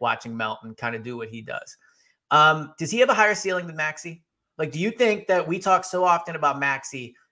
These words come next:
as the, the, you know, the, the player on the roster with the most potential, the next kinda tent pole or whatever the expression is for this organization? But Melton's not old. He can shoot threes. He can defend. I think the biggest concern with Maxey is his physical size.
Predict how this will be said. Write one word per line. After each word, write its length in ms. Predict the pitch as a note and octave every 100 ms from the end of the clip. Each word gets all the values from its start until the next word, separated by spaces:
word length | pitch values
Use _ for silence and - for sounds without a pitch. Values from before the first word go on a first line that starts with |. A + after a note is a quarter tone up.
| _ -
as 440 | B2+ B2 B2 A#2 -
the, 200 | C#3 C3 - B2+
the, 240 | C#3 B2 -
you 120 | C3+
know, 60 | A#2+
the, 160 | B2+ -
the 80 | C3+
player 280 | - F#3+ F3
on 120 | D#3+
the 80 | D3+
roster 340 | C#3+ C#3+ D3
with 120 | C3+
the 60 | C3
most 280 | C3+ C3 -
potential, 500 | A#2+ B2 A2 A2 A2
the 80 |
next 300 | C3 C#3+ -
kinda 320 | D#3 C#3+ B2+ A#2 _ -
tent 280 | C#3 C3 -
pole 200 | C3 B2
or 80 | A#2+
whatever 260 | A#2 A#2
the 80 | A#2
expression 480 | - - A#2 - A2+
is 220 | A2 - _ _ _
for 260 | - D#3+ C#3+
this 220 | C#3 C#3
organization? 720 | C#3+ C3+ B2 B2 C3 B2 A2+ - _ _
But 100 | D#3+
Melton's 380 | F3 C4+ C#4 D#3+
not 220 | D3+ C#3+
old. 360 | B2+ D#3 E3+ -
He 140 | F#3+
can 140 | G#3+ A3
shoot 280 | - D3 D3
threes. 340 | C#3+ D#3+ F3+
He 140 | F3+
can 140 | G3+ G3
defend. 500 | C#3 - C3 D3+ C#3+
I 80 | D3+
think 240 | D#3+ G#3 G3+
the 80 |
biggest 380 | B2 E3 F3 F#3
concern 320 | F3+ D3 F3
with 120 | D#3+ C#3
Maxey 440 | D#3 F3+ - D3+
is 140 | C#3+ C3+
his 200 | A#2+ E2+
physical 440 | E3+ F3+ - A#2
size. 360 | - A2+ B2+